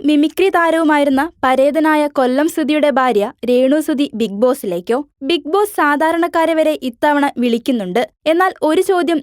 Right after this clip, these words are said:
ഇവിടെ ബാക്കി കിടക്കുകയാണ്. നവമാധ്യമങ്ങളെ ഇളക്കിമറിക്കുന്ന രേണു സുധി എന്ന താരത്തിനെ ഇത്തവണ ബിഗ് ബോസിൽ കാണാൻ സാധിക്കുമോ? ബിഗ് ബോസ് ആരാധകർ ആകാംക്ഷയോടെ കാത്തിരിക്കുന്ന സീസൺ ഏഴിൽ പങ്കെടുക്കാൻ സാധാരണക്കാർക്കും അവസരം.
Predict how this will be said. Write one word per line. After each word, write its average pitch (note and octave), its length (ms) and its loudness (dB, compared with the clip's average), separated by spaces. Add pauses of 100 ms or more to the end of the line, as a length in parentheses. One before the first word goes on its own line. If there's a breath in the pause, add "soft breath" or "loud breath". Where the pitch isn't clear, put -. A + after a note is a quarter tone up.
ഇവിടെ C#4 360 0
ബാക്കി A3+ 440 -2
കിടക്കുകയാണ്. F#3+ 640 -4 (300)
നവമാധ്യമങ്ങളെ E4+ 920 0 (100)
ഇളക്കിമറിക്കുന്ന D4+ 760 0
രേണു C4 320 2
സുധി D#4+ 240 -2
എന്ന D4 180 2
താരത്തിനെ A#3+ 640 -2 (180)
ഇത്തവണ F4 560 0
ബിഗ് A3 260 -6
ബോസിൽ D#4 380 -2
കാണാൻ A#3 340 -2
സാധിക്കുമോ? G3+ 640 -6 (320)
ബിഗ് C4+ 300 -4
ബോസ് G4 220 0
ആരാധകർ D#4 540 0 (120)
ആകാംക്ഷയോടെ D#4 720 0
കാത്തിരിക്കുന്ന C#4+ 680 -2
സീസൺ C#4 520 -2
ഏഴിൽ C#4+ 180 0
പങ്കെടുക്കാൻ A#3+ 600 -2 (380)
സാധാരണക്കാർക്കും D#4 1000 0
അവസരം. G3 440 -4